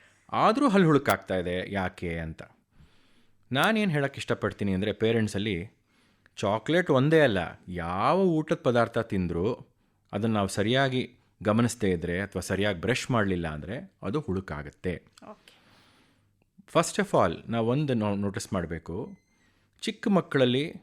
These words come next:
Speaker 1: ಚಾಕ್ಲೇಟ್ ಕೊಡ್ದಿದ್ರೂ ಯಾಕೆ ಹುಳುಕಾಗತ್ತೆ?
Speaker 2: ಹ್ಮ್.
Speaker 1: ಊಟ ಮಾಡುವಾಗ ನೀವು ನೋಡಿರ್ಬೋದು, ಮಕ್ಕಳು ಊಟನ ಒತ್ತರಿಸಿಟ್ಕೊಂಡ್ಬಿಡ್ತಾರೆ ದವಡೆಯಲ್ಲಿ.
Speaker 2: Correct.
Speaker 1: It is called puckering of food. ಅದು ಒಂದು ಹತ್ತು ನಿಮಿಷ, ಹದಿನೈದು ನಿಮಿಷ ಅವರು ತಿನ್ನೋದೇ ಇಲ್ಲ.
Speaker 2: ಹ್ಮ್.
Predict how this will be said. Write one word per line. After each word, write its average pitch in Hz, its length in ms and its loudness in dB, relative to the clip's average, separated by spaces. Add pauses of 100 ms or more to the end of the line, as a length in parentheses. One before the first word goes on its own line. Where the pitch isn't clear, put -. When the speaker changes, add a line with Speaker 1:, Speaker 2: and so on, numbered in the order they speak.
(360)
Speaker 1:
ಚಾಕ್ಲೇಟ್ 131 420 0
ಕೊಡ್ದಿದ್ರೂ 165 420 4
ಯಾಕೆ 117 200 4
ಹುಳುಕಾಗತ್ತೆ? 82 600 -8
Speaker 2:
ಹ್ಮ್. 185 600 -18 (1200)
Speaker 1:
ಊಟ 202 200 -2
ಮಾಡುವಾಗ 117 540 4 (500)
ನೀವು 117 120 0
ನೋಡಿರ್ಬೋದು, 123 520 4
ಮಕ್ಕಳು 107 720 0 (580)
ಊಟನ 160 340 2
ಒತ್ತರಿಸಿಟ್ಕೊಂಡ್ಬಿಡ್ತಾರೆ 120 1200 0
ದವಡೆಯಲ್ಲಿ. 107 360 4
Speaker 2:
Correct. - 400 -16
Speaker 1:
It 113 140 -8
is 117 100 -6
called 127 280 0
puckering 131 340 -2
of 110 140 -2 (420)
food. 98 140 0 (840)
ಅದು 139 220 0
ಒಂದು 143 160 0
ಹತ್ತು 147 280 -4
ನಿಮಿಷ, 185 240 0
ಹದಿನೈದು 165 420 0
ನಿಮಿಷ 160 220 -2
ಅವರು 160 240 2
ತಿನ್ನೋದೇ 156 440 2
ಇಲ್ಲ. 87 160 -4
Speaker 2:
ಹ್ಮ್. - 480 -18